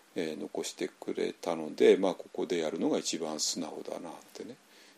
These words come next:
ここだと、まあ、家賃払う必要もないし、で、まあ、父が亡くなった後は、もう私がそのまま相続した、し-、して、まあ、私がここの所有者ですけども、なんでね、まあ、一番やりやすい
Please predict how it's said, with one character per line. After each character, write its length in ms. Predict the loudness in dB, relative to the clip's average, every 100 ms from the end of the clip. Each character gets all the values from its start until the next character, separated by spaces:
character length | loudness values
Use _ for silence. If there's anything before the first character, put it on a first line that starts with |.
| -14
こ 60 | -8
こ 100 | 0
だ 100 | 0
と、 120 | 0 -6
ま 80 |
あ、 20 | -6
家 120 | -6
賃 180 | -6 -8
払 200 | -6 -8
う 40 |
必 220 | -8 -8
要 60 | -8
も 60 | -8
な 120 | -10
い 60 | -4
し、 320 | -4 -4 -8 -14 -20 -20 -20 -20 -20 -2
で、 60 | 4
ま 100 | 4
あ、 40 |
父 260 | 4 2 2
が 80 | 2 -2
亡 120 | -6
く 120 | -8
な 100 | -8
っ 40 | -8 -6
た 100 | -2
後 180 | 4
は、 100 | 4
も 120 | 4 0
う 20 |
私 300 | -6 -6 -6
が 80 | -6
そ 100 | -6
の 60 | -8
ま 60 |
ま 100 | -10 -12 -14 -12 -12
相 220 | -6 -6
続 200 | -6 -8
し 80 | -8
た、 100 | -8 -10 -16 -12
し-、 360 | -6 -2 -2 -2 -4
し 100 | -4
て、 220 | -2 -2
ま 120 | 0
あ、 40 | 0
私 300 | -2 -4 -6
が 60 |
こ 60 | -8 -6
こ 100 | -6
の 80 | -6
所 140 | -4
有 140 | -4 -4
者 120 | -8
で 140 | -10
す 120 | -12
け 80 | -10
ど 80 | -6
も、 240 | -2 -2 -4 -16 -18 -18 -6 6
な 100 | 8
ん 40 |
で 100 | 8
ね、 140 | 2 2
ま 160 | 2
あ、 20 |
一 180 | 2 0
番 200 | 0 0
や 100 | 0
り 100 | -2
や 120 | -4
す 160 | -4 -4
い 160 | -4